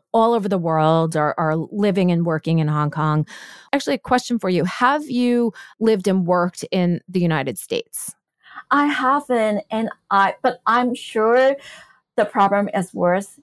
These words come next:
Speaker 2: in the States because I have a lot of friends there.
Speaker 1: Oh, yeah. And I was gonna ask you, I do know that you, you know, you work with people all over the world and everything. So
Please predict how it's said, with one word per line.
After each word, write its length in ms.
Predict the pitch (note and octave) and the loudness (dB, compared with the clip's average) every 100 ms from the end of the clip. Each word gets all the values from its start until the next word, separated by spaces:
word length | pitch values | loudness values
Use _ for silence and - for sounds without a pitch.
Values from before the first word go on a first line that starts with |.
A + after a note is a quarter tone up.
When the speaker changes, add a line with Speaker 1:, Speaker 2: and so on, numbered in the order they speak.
| _ | _
Speaker 2:
in 160 | - F#3 | -4 -2
the 80 | F3 | -2
States 320 | - F3 F#3 | -2 -2 -2
because 260 | G3 G3 F3 | -2 -4 -2
I 60 | F#3 | -2
have 120 | F3+ | -2
a 60 | F3+ | 0
lot 160 | F3+ | 2
of 100 | F3 | 0
friends 360 | E3+ E3+ E3+ F3 | -2 -6 -6 -6
there. 440 | F3+ D#3+ - - - _ _ _ _ _ _ _ _ _ | -8 -8 -8 -12 -18 _ _ _ _ _ _ _ _ _
Speaker 1:
Oh, 120 | F3+ E3+ | 0 2
yeah. 340 | D#3+ G3 D#3 - | 2 2 2 2
And 120 | A3+ | 0
I 80 | - | 2
was 140 | B3+ C4+ | 0 0
gonna 200 | F4+ D4+ | -2 -2
ask 340 | G3+ B3+ - | 0 -2 -2
you, 320 | A3+ F#3 F3 E3+ - - | 0 2 2 0 -8 -2
I 80 | F#3+ | -2
do 200 | F#3+ B3 | 0 0
know 200 | A#3+ A3 | 0 0
that 140 | F3 | 0
you, 180 | F#3+ F3+ | 0 0
you 100 | G3+ | 0
know, 100 | E3 | 2
you 140 | D#3+ | 2
work 240 | E3+ A3+ A#3 | 2 0 0
with 200 | G#3 - | -2 -2
people 320 | G#3 F#3 D#3 | -4 0 0
all 220 | - G#3 | 2 2
over 120 | A3+ G3 | 2 0
the 120 | F3+ | 0
world 280 | F3 E3+ E3+ | 0 0 0
and 120 | E3 | -2
everything. 400 | D#3+ D#3+ E3 D#3+ | -2 -2 -2 0
So 360 | - F3+ F3 | 2 4 4